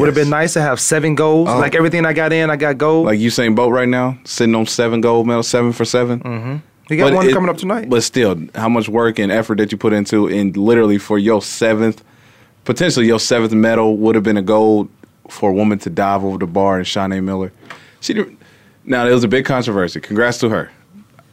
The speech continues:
Speaker 2: I think she won in every right way. The controversy about that was what runner dives at the,
Speaker 1: Shaunae
Speaker 2: at the end of
Speaker 1: Miller?
Speaker 2: the line.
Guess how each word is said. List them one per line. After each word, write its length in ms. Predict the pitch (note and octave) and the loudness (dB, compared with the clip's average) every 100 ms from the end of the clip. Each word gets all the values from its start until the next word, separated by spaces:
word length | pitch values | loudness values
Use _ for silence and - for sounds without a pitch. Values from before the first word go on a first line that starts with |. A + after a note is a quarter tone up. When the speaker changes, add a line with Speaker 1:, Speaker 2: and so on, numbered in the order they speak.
| _ _ - | _ _ -6
Speaker 2:
I 180 | G#2 A2+ | -2 -2
think 640 | - A#2 A2 G2+ - - - _ - | -2 0 0 -2 -8 -18 -20 _ -14
she 260 | - A#2 | -2 0
won 460 | G#2 G#2 G2+ G2 - | 2 2 2 -2 -4
in 220 | - F#2 | -6 -4
every 320 | G2+ G2+ G#2 | -2 0 0
right 260 | F#2+ G2 F#2 | 0 0 0
way. 140 | F#2 | -2
The 80 | E2+ | -4
controversy 640 | - A2 G#2+ G#2 G#2 G#2 | -4 -6 -4 -2 -2 0
about 340 | G2 F#2 F#2 F#2 | 0 0 -2 0
that 220 | F#2+ D#2+ | -2 -2
was 500 | F2 F2 E2 - - _ _ _ _ _ _ _ - - | -2 -4 -6 -10 -18 _ _ _ _ _ _ _ -18 -2
what 180 | A2 G2 | -2 0
runner 280 | G#2+ G2+ F#2+ | 0 0 -2
dives 640 | E2+ G2+ F#2+ E2+ F2 F2+ | -2 -2 -2 -4 -4 -4
at 160 | F#2 | -4
the, 160 | E2 - _ _ | -6 -8 _ _
Speaker 1:
Shaunae 280 | - - C3 A#2+ | -8 -2 0 0
Speaker 2:
at 40 | |
the 80 | C3+ | 0
end 20 | |
of 40 | C#3 | 0
Speaker 1:
Miller? 100 | D3 | -2
Speaker 2:
the 60 | |
line. 240 | F2 - | -4 -8